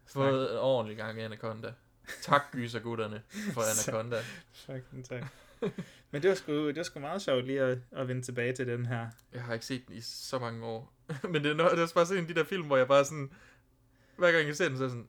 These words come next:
Speaker 1: "Nej." <laughs> Men den er meget sjov.
Speaker 2: Hvad tænker jeg? Den er sgu meget... Altså, nu har jeg så lige set den, ikke? Men, men det er sådan en, man godt kunne se med vennerne, fordi den var så dum.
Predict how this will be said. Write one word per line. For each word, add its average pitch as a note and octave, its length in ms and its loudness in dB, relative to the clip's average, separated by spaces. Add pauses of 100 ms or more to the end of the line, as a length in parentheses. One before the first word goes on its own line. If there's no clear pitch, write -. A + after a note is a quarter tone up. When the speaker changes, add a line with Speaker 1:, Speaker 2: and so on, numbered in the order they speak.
Speaker 1:
"Nej." A2 320 -8 (600)
<laughs> - 600 6
Men C3+ 120 0
den A#2 120 4
er A#2 120 4
meget A#2+ 260 4
sjov. A#2 320 -2
Speaker 2:
Hvad B2+ 160 -8
tænker B2+ 260 -10
jeg? - 140 -10
Den C3+ 120 2
er C3+ 60 4
sgu C3+ 160 -4
meget... B2+ 260 -2
Altså, C#3+ 280 -2 (880)
nu E3 80 -6
har C3 60 0
jeg A#2+ 100 -2
så B2+ 80 -2
lige A#2+ 120 -2
set B2+ 220 -2
den, A#2+ 80 -10
ikke? A2+ 160 -8
Men, A#2 260 -8
men C#3 220 -10
det B2+ 100 -6
er C#3 60 -2
sådan E3 120 -8
en, D3 80 -4
man C3 100 -6
godt C#3 180 2
kunne C#3 120 -8
se C#3 220 -2
med B2 100 -6
vennerne, A#2+ 440 -2
fordi A#2 140 -6
den A2+ 160 -10
var A2+ 80 -4
så - 160 -6
dum. A#2 240 -4